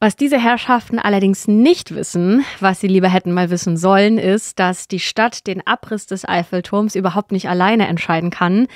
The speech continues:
da baulich wie auch finanziell der Erbauer das volle Risiko trägt oder getragen hat. Das heißt in der Konsequenz, dass der Erbauer selbst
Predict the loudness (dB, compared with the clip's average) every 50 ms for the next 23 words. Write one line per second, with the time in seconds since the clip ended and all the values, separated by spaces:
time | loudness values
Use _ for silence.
0 | -14 -20 -18 -18 -18 -18 -18 -8 -2 -2 0 2 2 4 4 6 6 4 4 2
1 | 0 -2 -6 -10 -8 -8 -4 0 2 4 4 4 4 2 0 0 0 0 0 0
2 | 2 2 4 4 4 4 4 2 0 0 0 0 2 2 2 2 2 2 0 0
3 | 2 2 4 4 4 4 2 0 -4 -6 -6 -4 -4 -2 -2 -2 -2 -2 -2 -2
4 | -2 -4 -6 -8 -8 -6 -4 -2 0 0 0 -2 -4 -4 -2 -2 -2 -2 -4 -4
5 | -2 -2 -2 -2 -4 -2 0 0 0 0 -2 -8 -18 -20 -20 -16 _ -4 -4 -2
6 | 0 0 0 0 0 0 0 2 2 2 2 2 0 2 2 0 -2 0 0 0
7 | 2 2 0 -2 -4 -4 -2 -2 -2 -2 -4 -6 -4 -2 0 0 0 2 0 0
8 | 2 2 2 2 0 0 2 2 2 2 2 0 -6 -14 -16